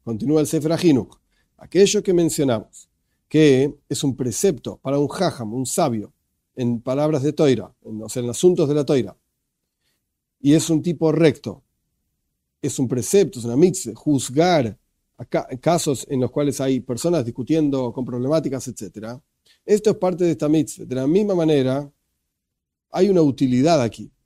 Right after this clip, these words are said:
una importancia. Una persona que es sabia y recta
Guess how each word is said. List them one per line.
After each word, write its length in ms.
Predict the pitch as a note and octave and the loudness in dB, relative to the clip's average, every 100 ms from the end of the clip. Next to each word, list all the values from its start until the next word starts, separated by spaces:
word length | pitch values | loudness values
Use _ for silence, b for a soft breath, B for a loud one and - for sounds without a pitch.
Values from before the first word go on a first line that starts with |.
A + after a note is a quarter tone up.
| _ | _
una 120 | - E3 | 0 0
importancia. 640 | D3 A#2+ E3+ D#3 - G#2+ _ b b | 2 2 2 2 -2 -12 _ b b
Una 140 | - G3 | 0 2
persona 260 | F3+ G#3 | 2 0
que 80 | F3 | 0
es 60 | D#3 | -2
sabia 580 | - C#3+ A2+ A2+ G#2+ - | -2 -2 -2 -4 -6 -6
y 120 | - D#3 | 0 2
recta 560 | D3 G#2+ - A2 A2 | 2 -2 -6 -14 -14